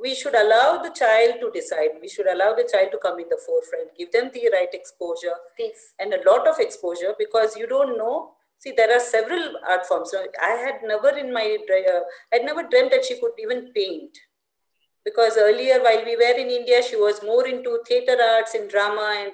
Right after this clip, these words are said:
Speaker 1: all that. So this comes as a surprise. At every stage, our children surprise us. So don't confine. By defining she's an artist or she's a model or she's this or she can do this, she cannot do this, we are, you know, we are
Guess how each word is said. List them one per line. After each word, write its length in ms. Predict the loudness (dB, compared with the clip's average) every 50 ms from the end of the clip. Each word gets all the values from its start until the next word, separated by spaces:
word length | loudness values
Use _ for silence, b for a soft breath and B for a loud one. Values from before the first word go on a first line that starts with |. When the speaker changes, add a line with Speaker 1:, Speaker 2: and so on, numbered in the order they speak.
| -6 -2
Speaker 1:
all 160 | -2 -2 -2
that. 220 | -2 -6 -8 -10 -16 _ _ _ _ _ _ _ _ -14
So 200 | -6 -6 -6 -4
this 400 | -4 -4 -2 -2 -4 -4 -6 -12 _ -2
comes 240 | 0 0 0 0 -4
as 60 | -6
a 320 | -8 -12 -12 _ -2 -2
surprise. 240 | 0 4 4 4 2 2
At 200 | -4 -8 -6 -6 -6
every 160 | -6 -8 -12
stage, 300 | -10 -6 -4 -4 0 2
our 100 | 2 2
children 340 | 2 2 -2 -2 -2 -6 -6
surprise 480 | -4 -6 -6 -6 -2 -2 -2 -2 -2 -4 -8
us. 160 | -8 -8 -8
So 240 | -6 -6 -6 -6 B B B B B B _ _ _ 0
don't 500 | 2 2 2 2 -2 -4 -6 -10 -10 -2 0
confine. 580 | 0 0 0 -4 -4 -2 -2 0 0 -2 -4 -8 -12 -16 -16 -12 -8 -8 -2 0
By 220 | 2 2 2 0 -2
defining 640 | -8 -4 0 2 2 2 2 0 -4 -4 -4 -6 -8
she's 200 | -6 -6 -4 -2
an 100 | -2 0
artist 440 | 0 0 0 0 0 0 0 0 0 -4
or 80 | -6 -6
she's 180 | -6 -4 -4
a 100 | -4 -4
model 400 | -2 -2 0 0 0 -2 -2 -2
or 100 | -2 -2 -2
she's 240 | -6 -12 -14 -18 -16 -16
this 200 | -16 -14 -8 -8
or 60 | -8 -8 -8
she 80 | -8
can 140 | -6 -6 -6 -6
do 120 | -6 -10 -8 -6
this, 260 | -6 -6 -6 -8 -16
she 160 | -12 -8 -8
cannot 260 | -6 -2 -2 -4 -4 -4
do 120 | -10 -10 -10
this, 160 | -10 -12 -10 -4
we 60 | -2
are, 120 | -2 -2 -2 B B B B B B B -10
you 200 | -4 -4 -4 -4
know, 140 | -4 -6 -2
we 120 | 2 4
are 160 | 4 4 4